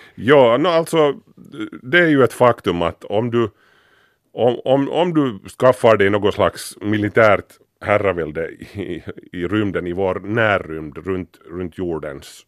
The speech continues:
omloppsbana, så, så då, då är det, då, då är du ganska långt herre på täppan. Då kan du, jag menar, om du skaffar dig kapaciteten till exempel nu att slå ut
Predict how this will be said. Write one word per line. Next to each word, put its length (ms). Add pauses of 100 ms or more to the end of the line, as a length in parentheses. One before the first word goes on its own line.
(160)
omloppsbana, 800
så, 140 (880)
så 320
då, 480
då 200
är 100
det, 180
då, 260 (260)
då 80
är 120
du 100
ganska 640 (340)
långt 320
herre 420
på 120
täppan. 420
Då 100
kan 220
du, 200 (880)
jag 120
menar, 180
om 160
du 80
skaffar 380
dig 80
kapaciteten 640
till 120
exempel 360
nu 60
att 140
slå 340
ut 180